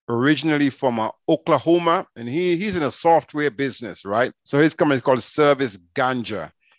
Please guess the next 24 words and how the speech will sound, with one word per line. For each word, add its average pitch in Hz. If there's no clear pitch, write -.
and 107
he 135
provide 117
actually, 110
um, 101
well, 107
I 107
mean, 120
he 147
tells 131
all, 123
all 120
about 113
his 107
business 113
and 107
what 107
he 110
does. 107
So 143
Sean, 160
welcome 175
to 135
you. 127